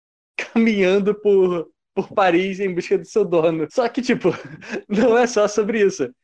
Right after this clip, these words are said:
É você ver essa mãe ter toda uma narrativa por trás, obviamente. Mas é, é, é, essa é a chamada do filme. <laughs> Mas, tipo, é uma animação adulta, se eu não me engano. E se a gente for falar de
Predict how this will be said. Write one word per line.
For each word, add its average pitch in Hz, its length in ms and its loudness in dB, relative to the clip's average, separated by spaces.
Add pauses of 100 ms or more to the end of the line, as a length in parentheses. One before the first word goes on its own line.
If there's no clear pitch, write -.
(180)
É 170 100 0
você 180 300 -2
ver 175 220 2
essa 202 220 0
mãe 185 300 -2
ter 208 220 -4 (500)
toda 196 240 0
uma 196 160 0
narrativa 185 760 -2
por 139 200 -14
trás, 165 360 0
obviamente. 143 760 -4 (300)
Mas 170 440 -2
é, - 420 -8
é, 165 580 0
é, 156 40 4
essa 170 260 0
é 185 40 4
a 175 40 0
chamada 165 500 -2
do 139 140 -12
filme. 135 500 -4 (400)
<laughs> - 1500 -8
Mas, 233 160 0
tipo, 185 320 -4
é 185 80 4
uma 214 120 2
animação 220 420 0
adulta, 185 340 0
se 170 80 -6
eu 165 60 -2
não 160 80 -2
me 165 100 -4
engano. 120 320 -4 (400)
E 220 80 -4
se 277 80 -4
a 330 40 0
gente 349 120 -6
for 370 160 -4
falar 240 300 0
de 180 360 -6